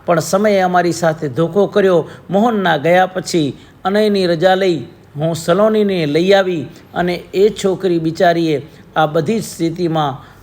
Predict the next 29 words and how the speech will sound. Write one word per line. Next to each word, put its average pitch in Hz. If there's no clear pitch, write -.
સૌથી 196
વધુ 160
સહ્યું 156
છે, 143
સહન 170
કર્યું 151
છે. 135
બે 165
એક 185
ઘડી 160
શ્વાસ 175
લેવા 156
ગૌતમી 180
ઊભી 156
રહી. 156
પછી -
કહે, 165
"મોટી 156
બેન 170
અમેરિકા 170
આવી 165
ત્યારે 165
મને 151
ઉત્સાહ 160
હતો 175
કે 147
સમજાવીને 175
મોટી 147
બેનને 160